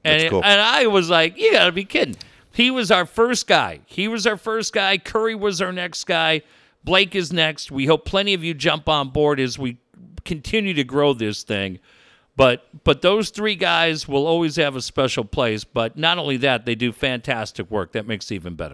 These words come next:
Speaker 2: Absolutely. So look, landscaping right now, you say, "You know what? I'm listening to those guys," and they're absolutely right. Ryan's direct line is six one nine, six six nine, eight thousand, six one nine, six six nine, eight thousand.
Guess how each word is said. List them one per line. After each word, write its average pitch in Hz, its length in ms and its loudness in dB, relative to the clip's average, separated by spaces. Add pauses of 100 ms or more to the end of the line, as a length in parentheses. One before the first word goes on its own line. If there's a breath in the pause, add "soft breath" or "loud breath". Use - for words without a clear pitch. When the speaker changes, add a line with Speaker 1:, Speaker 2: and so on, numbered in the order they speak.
Speaker 2:
Absolutely. 113 420 4
So - 140 -4
look, 110 160 0
landscaping 131 640 2
right 120 180 2
now, 120 120 2
you 113 140 0
say, 110 160 -4
"You 107 60 -2
know 113 100 0
what? 113 80 2
I'm 107 140 -2
listening 113 280 -6
to 107 60 0
those 107 140 -2
guys," 101 340 2
and 92 100 -10
they're 92 80 0
absolutely 98 380 -2
right. 90 320 2 (280 soft breath)
Ryan's 135 440 2
direct 113 380 2
line 92 340 0
is 87 120 -2
six - 280 -8
one 117 280 0
nine, 87 400 0 (320 soft breath)
six - 380 -4
six - 280 -6
nine, 92 240 0
eight 98 180 -4
thousand, 87 460 -2
six - 240 -14
one 113 240 -4
nine, 90 300 -2
six - 360 -4
six - 320 -6
nine, 85 300 -4
eight 87 220 -12
thousand. 73 340 -8